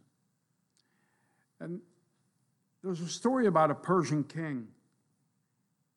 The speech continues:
This Persian king was a wise and good man, and he loved his people. And he decided one day he wanted to know his people more personally.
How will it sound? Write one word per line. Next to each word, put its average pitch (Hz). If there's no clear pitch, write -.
This 185
Persian 190
king 190
was 165
a 151
wise 175
and 151
good 170
man, 143
and 139
he 151
loved 165
his 165
people. 143
And 156
he 208
decided 220
one 196
day 196
he 160
wanted 196
to 175
know 185
his 156
people 180
more 160
personally. 117